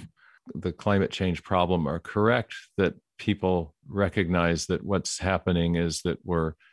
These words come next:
getting pushed out of a, a very propitious, uh, zone of, uh,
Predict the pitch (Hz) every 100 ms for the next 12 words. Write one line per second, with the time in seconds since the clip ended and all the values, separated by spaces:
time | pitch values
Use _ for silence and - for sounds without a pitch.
0 | - _ _ _ 95 90 - 107 - 101
1 | 92 87 80 80 78 _ - 92 85 87
2 | 85 95 - 98 - 87 - - - _
3 | _ _ _ _ 85 80 87 85 98 92
4 | 90 82 78 - - _ _ 101 - _
5 | 76